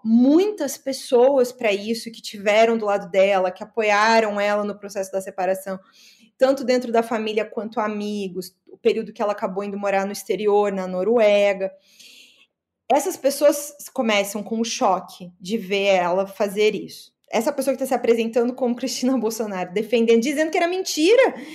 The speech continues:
o que ela tinha colocado no papel pra, pra, ah, discutir separação, discutir bens, discutir guarda.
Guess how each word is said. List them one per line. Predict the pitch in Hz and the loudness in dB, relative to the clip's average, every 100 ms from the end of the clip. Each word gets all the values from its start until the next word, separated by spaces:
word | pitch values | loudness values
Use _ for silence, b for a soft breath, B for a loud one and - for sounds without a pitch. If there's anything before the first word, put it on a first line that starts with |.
| B B | B B
o | 247 | -4
que | 269 | 4
ela | 254 247 | 6 6
tinha | 285 | 4
colocado | 294 277 277 269 | 4 4 4 2
no | 269 277 | 2 2
papel | 359 453 370 294 285 370 - | 2 2 2 4 6 4 4
pra, | 302 262 254 190 | 4 4 2 0
pra, | 254 | 2
ah, | 240 240 233 220 220 214 | 2 2 2 2 2 0
discutir | 214 - 320 320 277 | -4 -4 -2 -2 -2
separação, | 285 285 277 294 285 247 | 0 2 0 0 -2 -2
discutir | 247 233 - | -4 -6 -8
bens, | 214 240 240 240 233 | -2 2 4 2 0
discutir | 214 - 233 240 | -6 -10 -10 -8
guarda. | 196 220 220 233 226 | 0 2 4 2 2